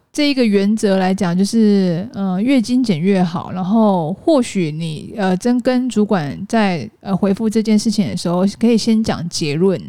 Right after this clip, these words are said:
结论底下再做，多做就是条列的论述，如果是主管还是说相关当事人有兴趣的话，再继续往下看。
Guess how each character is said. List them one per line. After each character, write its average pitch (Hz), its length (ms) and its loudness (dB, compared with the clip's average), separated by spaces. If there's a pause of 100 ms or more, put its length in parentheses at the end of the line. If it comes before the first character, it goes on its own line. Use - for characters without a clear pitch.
(580)
结 233 140 0
论 285 180 0
底 180 160 0
下 226 240 4
再 226 260 2
做， 220 320 2
多 220 220 2
做 208 440 2
就 208 120 -4
是 202 420 0 (220)
条 185 260 0
列 220 140 4
的 190 100 4
论 196 300 4
述， 180 320 0
如 190 160 2
果 175 320 2
是 180 580 0 (140)
主 196 160 2
管 202 220 0
还 170 120 -2
是 202 140 0
说 196 240 2
相 196 320 0
关 202 240 0
当 202 180 2
事 214 200 2
人 170 120 0
有 160 140 -4
兴 202 220 0
趣 220 120 -2
的 190 80 4
话， 196 140 2
再 196 140 2
继 214 200 0
续 208 160 0
往 165 240 -2
下 156 260 -4
看。 - 220 -8